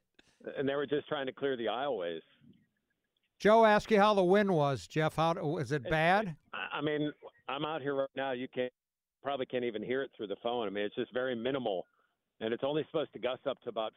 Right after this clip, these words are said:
Speaker 1: fifteen, maybe to twenty. So it, it is miles different than what it would have been if they would have played this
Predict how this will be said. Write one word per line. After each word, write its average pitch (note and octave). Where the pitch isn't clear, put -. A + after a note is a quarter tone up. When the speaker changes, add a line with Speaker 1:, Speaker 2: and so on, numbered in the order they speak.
Speaker 1:
fifteen, B2+
maybe A#2+
to A2+
twenty. A#2
So A2+
it, A#2+
it C3
is B2
miles C3
different B2
than A#2
what A2+
it A#2
would C3+
have B2
been G#2
if -
they A#2
would A2+
have A2+
played A2+
this A2